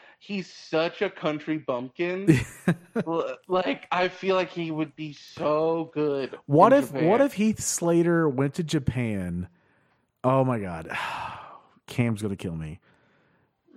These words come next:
Speaker 2: What, <sighs> and he became the next, like, oh, well, I'm forgetting his name.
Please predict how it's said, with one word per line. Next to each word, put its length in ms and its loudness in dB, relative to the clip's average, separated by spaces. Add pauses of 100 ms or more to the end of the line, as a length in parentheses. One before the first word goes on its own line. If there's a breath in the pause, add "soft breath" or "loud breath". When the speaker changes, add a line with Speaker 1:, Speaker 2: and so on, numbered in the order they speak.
(220)
Speaker 2:
What, 300 0 (240 loud breath)
<sighs> 240 -14
and 160 -2
he 120 0
became 580 -2
the 120 -6
next, 680 -4 (120)
like, 440 -8
oh, 220 -16 (220)
well, 160 -10
I'm 140 -2
forgetting 340 -6
his 140 -4
name. 300 -2